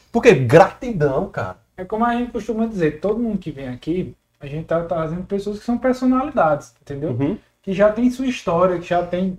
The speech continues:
Speaker 2: teve seu momento, pra contar seu momento aqui, pra todo mundo ficar sabendo como é a sua história. E ter essas pessoas aqui é,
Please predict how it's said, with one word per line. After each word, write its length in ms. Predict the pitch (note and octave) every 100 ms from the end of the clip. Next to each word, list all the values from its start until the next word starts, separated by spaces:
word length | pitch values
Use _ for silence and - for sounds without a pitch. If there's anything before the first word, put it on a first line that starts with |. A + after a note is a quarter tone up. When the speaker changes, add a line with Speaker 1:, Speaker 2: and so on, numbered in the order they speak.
| -
Speaker 2:
teve 180 | F3 F3
seu 200 | F#3 F#3
momento, 440 | F#3 D3 D3+ E3
pra 120 | D#3
contar 340 | - F3+ F3+ F#3
seu 160 | G3+
momento 380 | G#3 F#3 F3+ F#3
aqui, 360 | F3+ F3 F#3 - _ _ _ _ _
pra 160 | G3+ G#3
todo 300 | A3+ D4 C#4
mundo 260 | G3 A#3
ficar 260 | A#3 G#3 G#3+
sabendo 320 | G#3 F#3 G3+
como 180 | G3+ G3+
é 20 |
a 20 |
sua 160 | G3+ B3
história. 380 | B3 E3 C#3+ - - _ _ _ A3
E 80 |
ter 300 | A3 - C4+
essas 240 | D4 C#4 -
pessoas 420 | F#3+ F#3 F3 C#3+
aqui 540 | B2+ - G#3 A3+ - _ G3
é, 440 | F#3 G#3+ A#3